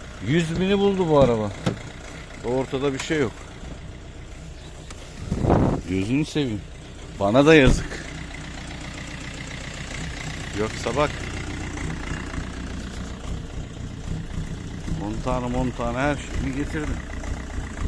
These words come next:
Şimdi daha takmadım. Şimdi takacağım onları. Ben bu arabayı geliyorum babacığım.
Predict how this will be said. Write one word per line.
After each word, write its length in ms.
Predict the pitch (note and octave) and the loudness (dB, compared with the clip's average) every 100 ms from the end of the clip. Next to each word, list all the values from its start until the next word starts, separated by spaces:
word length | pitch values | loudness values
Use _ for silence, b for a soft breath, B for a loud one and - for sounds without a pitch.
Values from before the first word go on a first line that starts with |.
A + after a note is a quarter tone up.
| - - - - | -2 -2 0 2
Şimdi 220 | - - - - - | 2 2 4 4 4
daha 140 | B2 C#3+ | 4 6
takmadım. 520 | E3 D3+ - A2 - - | 6 6 6 4 2 6
Şimdi 160 | - - | 4 4
takacağım 400 | C3 B2+ C#3 A2 | 4 4 2 4
onları. 300 | F#2+ G#2 G#2 - - - - - - - - - - - - - - - - - - | 4 2 4 4 4 0 0 0 0 0 -2 -2 -2 0 0 -2 -2 -2 4 4 6
Ben 180 | - B2 | 6 6
bu 60 | |
arabayı 440 | C3 - B2+ B2 C3+ - - - - - - - - - - - | 4 2 2 4 4 4 2 2 4 2 4 2 2 4 4 4
geliyorum 500 | C3+ D3+ C3+ A2+ G#2 | 4 4 4 4 4
babacığım. 420 | G2+ G#2 G2+ C#3+ | 4 2 2 2